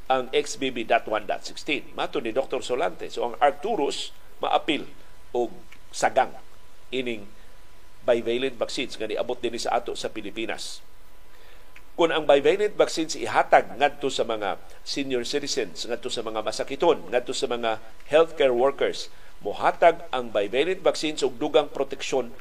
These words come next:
batok sa severe infection. So, evasive man ang X B B dot one dot sixteen, posible makatakod gihapon siya, magpositibo gihapon ka sa covid nineteen, pero dili severe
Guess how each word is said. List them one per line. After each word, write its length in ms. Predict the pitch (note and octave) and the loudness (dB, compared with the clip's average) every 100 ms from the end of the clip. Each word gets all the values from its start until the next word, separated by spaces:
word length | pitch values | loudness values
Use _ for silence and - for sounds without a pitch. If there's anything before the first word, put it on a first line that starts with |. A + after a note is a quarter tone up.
| - - | -6 6
batok 320 | C#3 C#3 D#3 | 6 6 -2
sa 160 | - | -4
severe 640 | C3 - A#2 C3 C3+ C#3 - | -4 -4 -2 0 4 4 2
infection. 680 | B2 A2+ - A#2 - - A2+ - - - - - - - | -4 -6 -2 -2 -2 -6 -6 -8 -10 -10 -10 -10 -10 -8
So, 240 | - A2 - - - - - | -2 -2 -2 -8 -8 -8 -4
evasive 520 | A#2 C3 F3+ G3+ F3 | 4 4 6 4 4
man 180 | F#3+ F3+ | 4 4
ang 120 | E3+ | 2
X 160 | D3 - D#3+ | 0 0 2
B 100 | E3 | 4
B 140 | D#3+ | 6
dot 180 | D#3 D3 | 4 4
one 160 | C#3+ | 2
dot 160 | C#3 C#3 | 4 2
sixteen, 480 | A2+ - B2 B2+ - - - - | 2 -4 -4 -4 -6 -10 -10 -2
posible 400 | F3+ F3+ A3+ E3+ | -2 2 0 2
makatakod 640 | D#3 C#3+ C#3+ E3 - G3 | 0 0 4 4 6 6
gihapon 320 | C#3 C#3+ C#3 C3+ | 6 4 4 2
siya, 220 | - C#3+ | 0 -2
magpositibo 640 | A2+ A#2 C3 C3 E3+ E3 | -2 -2 -2 2 2 2
gihapon 340 | C#3+ D3 D3 C#3+ | 2 2 2 -2
ka 140 | C3+ | -2
sa 100 | - - - | -4 -4 2
covid 320 | C3+ C#3 C3+ | 4 2 -2
nineteen, 460 | D#3 D3+ A#2+ C3 - - - - - | -2 -2 -4 -4 -8 -10 -10 -10 -6
pero 380 | - D#3+ B2+ C3 - - - - - - - - - - | 2 6 6 4 -4 -8 -8 -8 -8 -8 -8 -8 -10 -2
dili 240 | D3+ D#3+ | 0 0
severe 560 | B2 C3 A#2 A2+ D2 - | 0 -4 0 0 0 -2